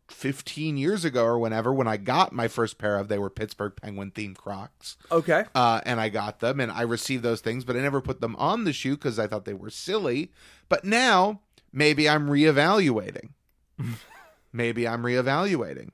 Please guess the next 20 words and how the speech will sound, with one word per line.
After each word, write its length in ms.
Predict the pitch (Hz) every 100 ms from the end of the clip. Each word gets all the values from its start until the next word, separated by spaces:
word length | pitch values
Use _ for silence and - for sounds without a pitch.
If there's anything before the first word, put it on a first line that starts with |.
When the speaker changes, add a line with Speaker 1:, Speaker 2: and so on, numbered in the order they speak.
| _
Speaker 2:
Fair. 200 | 180 370
Speaker 1:
My 120 | 151 175
brother-in-law 640 | 143 160 180 180 175 180
and 120 | 180
sister-in-law, 580 | - 160 - 175 175 196
they 200 | 151 117
had 200 | 117 143
Crocs. 500 | - 139 135 180 -
My 100 | 131
little 180 | 127 120
three-year-old 400 | 120 135 135 127
nephew, 320 | 120 135 175
he 80 | 175
had 160 | 151 143
little 220 | 131 123
three-year-old 580 | - 127 135 160 160 -
Crocs. 560 | 170 170 208 - - - _ _ _ _ _ _ - -
Speaker 2:
And 100 | 139
my, 320 | 156 156 156
uh, 300 | 151 147 139